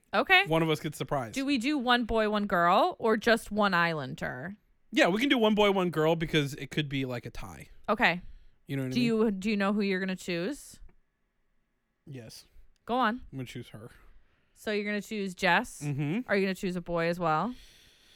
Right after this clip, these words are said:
Speaker 2: You get to, I pick the, the f-, first girl. You get to pick the first boy.
Speaker 1: Okay.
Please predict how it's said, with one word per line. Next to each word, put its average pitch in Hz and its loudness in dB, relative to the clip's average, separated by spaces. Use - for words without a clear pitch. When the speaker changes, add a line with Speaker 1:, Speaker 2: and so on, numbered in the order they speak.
Speaker 2:
You 165 -2
get 202 0
to, 190 -4
I 170 2
pick 185 -2
the, 170 -4
the 160 -4
f-, 151 -8
first 143 -6
girl. 127 -4
You 123 -8
get 127 -8
to 120 -16
pick 127 -12
the 117 -12
first - -14
boy. 110 -16
Speaker 1:
Okay. 185 0